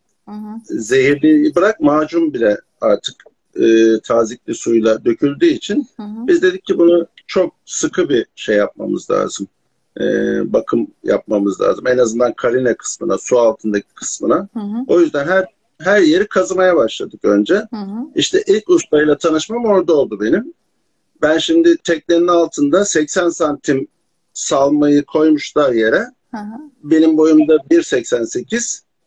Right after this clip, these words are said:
Speaker 2: Diz çöktüm ve işte elimde bir tane,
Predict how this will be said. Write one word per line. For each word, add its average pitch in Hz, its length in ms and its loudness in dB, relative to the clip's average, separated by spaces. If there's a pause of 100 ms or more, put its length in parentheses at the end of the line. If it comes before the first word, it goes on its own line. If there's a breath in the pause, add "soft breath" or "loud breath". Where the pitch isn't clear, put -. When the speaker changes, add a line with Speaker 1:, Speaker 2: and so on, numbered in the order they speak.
(140)
Speaker 2:
Diz 208 240 0
çöktüm 226 560 -2
ve 220 220 0 (640)
işte 170 460 2
elimde 170 400 4
bir 165 80 0
tane, 156 420 2